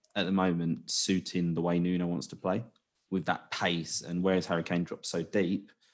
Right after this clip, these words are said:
by the time they win the ball, they wanna be fast up the pitch that he's, he's just left back in midfield. Um, but on the Arsenal Spurs, I, I hate to say it, but I think Spurs might win just because of the quality they,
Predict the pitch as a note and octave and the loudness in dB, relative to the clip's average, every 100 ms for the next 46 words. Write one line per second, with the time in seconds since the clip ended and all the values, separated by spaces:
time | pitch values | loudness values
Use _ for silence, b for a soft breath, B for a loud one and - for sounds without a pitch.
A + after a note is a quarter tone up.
0 | _ F2+ E2+ G2+ F#2 F2+ F2+ E2+ - F#2 | _ -10 -4 0 2 2 0 0 2 4
1 | F2+ G2+ - _ _ _ _ _ F#2 F#2 | 2 -2 -10 _ _ _ _ _ -4 -2
2 | F2+ F2 E2+ - G#2 F#2 - - - - | -2 -2 -6 -4 -4 -2 -4 -10 -8 -4
3 | D2 - - - F#2+ E2+ E2+ - _ - | -4 -6 -18 -14 -10 -10 -12 -18 _ -12
4 | F2 E2+ D#2+ F2 - E2 - D#2+ E2 - | -10 -10 -10 -12 -10 -10 -8 -8 -8 -2
5 | A2 F2 E2+ b b b b D#2+ E2 E2 | 0 0 -2 b b b b -6 -2 -2
6 | E2 - _ _ _ _ - F2 - - | -2 -6 _ _ _ _ 4 6 4 -6
7 | _ _ _ _ _ _ _ _ G2 G2 | _ _ _ _ _ _ _ _ 2 4
8 | F#2 F2+ - F2 - F2+ F2 - - _ | 6 4 2 -6 0 2 2 0 -8 _
9 | _ _ _ _ - F2+ - _ _ _ | _ _ _ _ -4 -4 -4 _ _ _
10 | _ _ - F#2+ F2 - - C#2+ - - | _ _ -6 -2 0 0 -2 -2 -6 -4
11 | G#2 - - - - - F#2 F2+ F2 F2 | -2 -2 -4 -6 -6 0 2 2 2 2
12 | F2 - - F2+ F2 F2+ - - - - | 2 0 -2 0 2 0 -2 -14 -16 -10
13 | D#2 D2+ - - - - E2 E2+ - E2+ | -10 -10 -14 -16 -14 -4 -4 -4 -6 -6
14 | D#2+ E2 | -4 -6